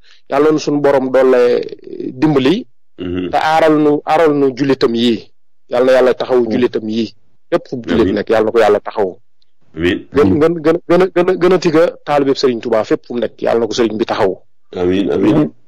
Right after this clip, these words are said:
Speaker 3: amiin, ndeysaan. Amiin. Ci Yàlla. Tabarkalla.
Speaker 2: Ñu ne ko ñun de rafet nañ ci njort,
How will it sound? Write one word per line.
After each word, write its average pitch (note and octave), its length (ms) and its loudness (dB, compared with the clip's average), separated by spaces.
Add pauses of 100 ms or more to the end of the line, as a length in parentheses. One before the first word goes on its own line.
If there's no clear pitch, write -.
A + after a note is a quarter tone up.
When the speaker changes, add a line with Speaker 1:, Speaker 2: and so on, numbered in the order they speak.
Speaker 3:
amiin, B2 200 -2
ndeysaan. G2+ 300 0 (1000)
Amiin. A#2+ 200 2 (400)
Ci - 120 0
Yàlla. - 240 0 (1800)
Tabarkalla. - 480 -2 (440)
Speaker 2:
Ñu G#2 200 0
ne G#2 100 2
ko G#2 100 0
ñun A2 200 4
de A2 100 2
rafet A#2 240 0
nañ A2 200 0
ci A2 140 -6
njort, G#2+ 260 0